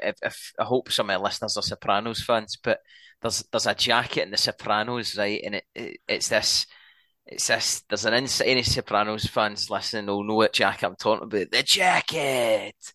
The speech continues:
It, it's this jacket, man, right? And it is fucking hoofing, man. It ju-, that's what, it looks nothing like it, right? But it just reminds me of this,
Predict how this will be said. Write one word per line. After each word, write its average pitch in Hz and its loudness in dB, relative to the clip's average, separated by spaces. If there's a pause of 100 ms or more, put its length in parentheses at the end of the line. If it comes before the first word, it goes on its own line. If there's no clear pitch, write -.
(540)
It, - 0
it's 104 0
this 120 4
jacket, 110 0
man, 107 0
right? 107 0
And 107 2
it 98 0
is - -2
fucking - -6
hoofing, 113 -4
man. 95 -8 (300)
It - -4
ju-, - 2
that's - 4
what, 139 4
it 98 -2
looks 170 4
nothing 123 2
like 107 -2
it, - -4
right? 110 -2
But - 0 (240)
it 85 -12
just - 2
reminds 104 0
me 104 -4 (240)
of 107 -2
this, - 2